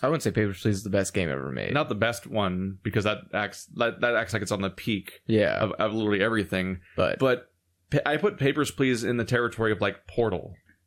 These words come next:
Speaker 2: of, like, this is how good this idea gets.
Speaker 1: Yeah,
Speaker 2: And
Speaker 1: I
Speaker 2: it,
Speaker 1: think
Speaker 2: and to an extent, they kind of made the idea when they made the game.
Speaker 1: Yeah, I think they,
Speaker 2: Which is
Speaker 1: I,
Speaker 2: why it's more impressive.
Speaker 1: I can definitely,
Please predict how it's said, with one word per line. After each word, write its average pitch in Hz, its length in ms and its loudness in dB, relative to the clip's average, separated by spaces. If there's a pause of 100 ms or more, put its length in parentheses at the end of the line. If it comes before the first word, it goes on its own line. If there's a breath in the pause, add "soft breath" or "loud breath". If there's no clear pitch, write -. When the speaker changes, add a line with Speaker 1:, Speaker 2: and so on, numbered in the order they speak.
(360)
Speaker 2:
of, 101 220 0
like, 98 340 -2 (360)
this 131 360 0
is 156 100 2
how 123 320 0
good 123 380 2
this 127 180 2
idea 113 460 2
gets. - 680 -2
Speaker 1:
Yeah, 214 440 2 (100)
Speaker 2:
And 127 100 2
Speaker 1:
I 147 40 2
Speaker 2:
it, - 100 0
Speaker 1:
think 214 140 2
Speaker 2:
and 139 140 -2
to 156 120 4
an 147 60 2
extent, 139 500 0
they 123 140 2
kind 131 260 0
of 120 140 2
made 117 320 2
the 123 100 4
idea 113 460 2
when 113 220 0
they 113 100 2
made 110 220 2
the 110 60 0
game. 107 380 0
Speaker 1:
Yeah, 135 240 4
I 131 60 2
think 196 160 0
they, 202 100 2
Speaker 2:
Which 147 120 2
is 120 60 4
Speaker 1:
I, 127 40 4
Speaker 2:
why 123 140 4
it's 113 120 -4
more 117 160 -2
impressive. 104 500 -2
Speaker 1:
I 139 140 2
can 170 260 2
definitely, 131 840 2